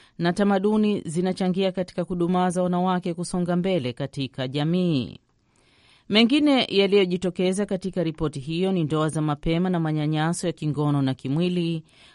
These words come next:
ambayo kwa kiasi kikubwa yanaathiri afya za wanawake,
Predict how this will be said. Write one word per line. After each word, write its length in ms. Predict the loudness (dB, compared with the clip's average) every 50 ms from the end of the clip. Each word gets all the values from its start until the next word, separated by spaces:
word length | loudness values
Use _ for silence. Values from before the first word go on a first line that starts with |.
| _
ambayo 340 | -10 -8 -4 -2 -2 -2 0
kwa 140 | -2 -4 -4
kiasi 420 | -2 -2 0 0 0 -2 -4 -6
kikubwa 500 | -6 -6 -8 -6 -4 -4 -4 -2 0 0
yanaathiri 640 | 0 0 -2 -2 -2 -2 -4 -4 -4 -4 -6 -6 -6 -4
afya 380 | -4 -4 -4 -4 -4 -4 -4
za 140 | -2 -2 -2
wanawake, 840 | -2 -2 -2 -2 -2 0 0 0 0 0 -2 -2 0 0 -2 -4